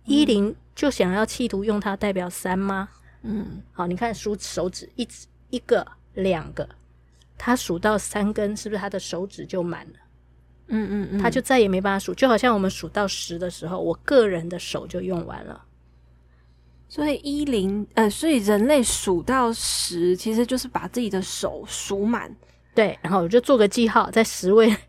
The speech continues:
Speaker 1: 我利用左边的位置叫十位，做个记号说我数满了一双手。
Speaker 2: 哦。
Speaker 1: 那外星人真的是跟我们心有灵犀，他就懂了，所以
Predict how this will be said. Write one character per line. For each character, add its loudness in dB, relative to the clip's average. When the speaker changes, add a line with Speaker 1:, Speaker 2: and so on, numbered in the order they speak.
Speaker 1:
我 0
利 4
用 6
左 0
边 6
的 4
位 8
置 -2
叫 2
十 -4
位， 0
做 2
个 4
记 0
号 2
说 0
我 0
数 -6
满 -2
了 -6
一 0
双 0
手。 -4
Speaker 2:
哦。 -4
Speaker 1:
那 6
外 8
星 6
人 6
真 6
的 8
是 0
跟 4
我 4
们 4
心 0
有 4
灵 -2
犀， -4
他 -2
就 4
懂 -4
了， -14
所 -4
以 -6